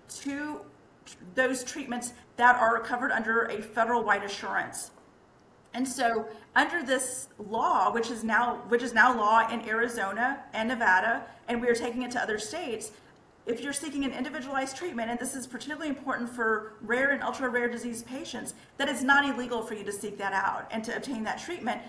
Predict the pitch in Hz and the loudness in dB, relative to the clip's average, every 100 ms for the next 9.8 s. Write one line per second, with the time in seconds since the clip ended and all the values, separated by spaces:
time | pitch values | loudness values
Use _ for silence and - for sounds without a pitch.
0 | - - 277 277 - 254 262 254 226 226 | -14 -4 -2 -2 -4 -4 -2 -4 -6 -8
1 | 233 233 220 226 214 208 240 233 226 220 | -8 -8 -8 -6 -6 -6 -6 -6 -2 0
2 | 226 226 202 220 220 220 240 208 208 - | 0 0 -4 -6 -4 -4 -4 -6 -6 -6
3 | 214 214 208 175 - 226 220 247 240 233 | -4 -4 -6 -10 -10 -10 -8 -6 -4 0
4 | 220 214 - 214 208 220 220 202 196 196 | 0 0 -2 -2 0 -2 -2 -8 -8 -10
5 | 202 - 214 - 220 220 233 233 240 - | -12 -10 -10 -2 -2 0 0 4 2 2
6 | 208 214 220 220 214 214 202 240 330 220 | -4 -6 -6 -8 -8 -8 -6 -6 -6 -8
7 | - 196 190 151 - - - 294 311 349 | -8 -8 -8 -10 -12 -16 -6 -4 -2 -2
8 | 403 262 220 247 311 349 285 254 - 269 | -2 -2 -6 -6 -6 -8 -6 -8 -6 -2
9 | 247 254 240 - - 240 240 226 | 0 0 -2 -6 4 6 6 2